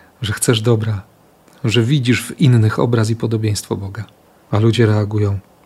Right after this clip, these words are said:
„Nigdy czegoś takiego nie widziano”. Ale Jezus nie zostaje tylko na tym. Idzie dalej, ucząc, głosząc Ewangelię o Królestwie i uzdrawiając. Bez ograniczeń.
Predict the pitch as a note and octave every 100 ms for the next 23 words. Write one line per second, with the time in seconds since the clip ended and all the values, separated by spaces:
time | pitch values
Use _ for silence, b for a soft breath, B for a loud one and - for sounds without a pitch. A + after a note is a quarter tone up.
0 | - F#2+ A2+ E3+ D#3 D3 C3+ C3 A#2 G#2+
1 | - G#2 G#2 F#2+ F#2+ F#2 F#2+ E2 - _
2 | b b b b b b b b A#2 A2+
3 | C#3+ D#3 D3 C#3 C3+ E3 C#3+ A2+ - G#2+
4 | - A2 A2+ G#2 - G#2 - b b b
5 | _ D#3 B2+ C#3+ B2+ B2 G2+ F2+ F2 -
6 | _ _ - C3 - E3 F3+ - - _
7 | _ _ G#2+ G2 B2 C#3+ C#3+ B2 A#2+ A2
8 | A2+ A#2+ A2 G#2 - G#2+ A2+ - - A#2+
9 | D3 B2+ - B2+ C#3 C3 G#2+ G2+ G2 F#2+
10 | - b b b b b b b b -
11 | G#2 B2+ C3+ C#3 - - A2+ A2 G#2 G#2+
12 | G#2 G#2